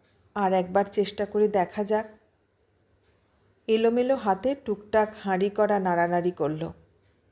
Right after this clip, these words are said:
না, মনটাকে বাঁধা দরকার। উঠোনের গায়ে হুস হুস বেড়ে উঠছে শিশু সকাল।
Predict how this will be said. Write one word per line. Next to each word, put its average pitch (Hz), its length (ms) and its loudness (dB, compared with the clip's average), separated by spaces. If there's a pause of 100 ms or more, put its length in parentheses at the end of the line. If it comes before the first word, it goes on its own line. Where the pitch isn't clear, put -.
(560)
না, 220 360 0 (960)
মনটাকে 190 580 0
বাঁধা 190 460 0
দরকার। 170 420 -6 (1080)
উঠোনের 214 560 2
গায়ে 190 380 4
হুস 214 500 -4
হুস 214 240 -2
বেড়ে 185 340 2
উঠছে 196 420 0
শিশু 185 380 -2
সকাল। 170 480 -6